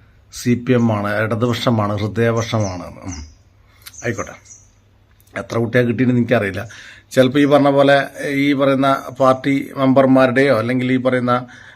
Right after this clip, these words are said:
ഏഹ്, എന്താ പറയുക, ലോക്കൽ സെക്രട്ടറിമാരുടെ മക്കൾക്ക് ചിലപ്പോൾ കിട്ടിയിട്ടുണ്ടാവാം. എനിക്കറിയില്ല. ഇതിന് മാത്രം നമ്മളൊക്കെ വീട്ടിൽ കുട്ടികളല്ലേ. അവിടെ നിന്ന് ലാപ്ടോപ്പ് പഠന റൂമൊന്നും ഞാൻ എവിടെയും കണ്ടിട്ടില്ല. ആ, പോട്ടെ. അപ്പോൾ അമ്മ പറയുന്നൊരു ഡയലോഗ് ഉണ്ട്, "നിനക്കേ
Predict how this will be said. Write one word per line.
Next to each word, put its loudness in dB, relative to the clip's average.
ഏഹ്, 0
എന്താ 0
പറയുക, -2
ലോക്കൽ 0
സെക്രട്ടറിമാരുടെ 2
മക്കൾക്ക് -2
ചിലപ്പോൾ -2
കിട്ടിയിട്ടുണ്ടാവാം. 0
എനിക്കറിയില്ല. 0
ഇതിന് -6
മാത്രം -2
നമ്മളൊക്കെ -2
വീട്ടിൽ 0
കുട്ടികളല്ലേ. 0
അവിടെ 2
നിന്ന് 0
ലാപ്ടോപ്പ് 2
പഠന 2
റൂമൊന്നും 0
ഞാൻ -6
എവിടെയും -2
കണ്ടിട്ടില്ല. -8
ആ, -12
പോട്ടെ. -6
അപ്പോൾ 2
അമ്മ 4
പറയുന്നൊരു 4
ഡയലോഗ് -6
ഉണ്ട്, -16
"നിനക്കേ -2